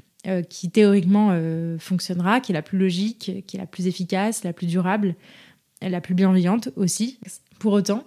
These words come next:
je reconnais que même après quatre ans avec Charlie,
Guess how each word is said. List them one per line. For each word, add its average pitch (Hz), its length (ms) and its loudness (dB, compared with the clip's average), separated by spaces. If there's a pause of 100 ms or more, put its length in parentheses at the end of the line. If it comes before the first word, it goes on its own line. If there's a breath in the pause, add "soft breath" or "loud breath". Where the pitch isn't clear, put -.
(120)
je 170 100 -2
reconnais 196 420 0
que 214 100 -6
même 190 300 0
après 196 220 -2
quatre 202 320 -2
ans 220 40 0
avec 190 200 0
Charlie, 190 340 -6